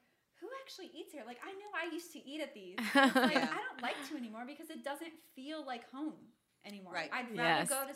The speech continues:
Speaker 1: somewhere local, support somewhere local. Like, it just feels, I don't know why, it just feels more authentic. Like,
Speaker 3: Yeah.
Speaker 1: and you wanna feel authentic.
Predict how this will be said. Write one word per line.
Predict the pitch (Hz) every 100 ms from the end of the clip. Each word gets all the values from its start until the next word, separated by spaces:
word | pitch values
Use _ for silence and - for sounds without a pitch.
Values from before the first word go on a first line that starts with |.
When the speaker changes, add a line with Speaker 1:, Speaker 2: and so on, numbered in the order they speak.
| -
Speaker 1:
somewhere | 226 240 262
local, | 240 233 226
support | 233 233 - 240 -
somewhere | 233 240
local. | 208 190 214
Like, | 214 202
it | 214
just | 240 -
feels, | - 262 269 269 - - - - - -
I |
don't | 339
know | 392
why, | 320 339
it | 339
just | 302 -
feels | 311 339
more | 302 311
authentic. | 254 - 254 240 - - - 220
Like, | 214 208
Speaker 3:
Yeah. | 208 156 -
Speaker 1:
and | 254
you | 277
wanna | 269 294
feel | 302 247 214
authentic. | 190 185 190 180 -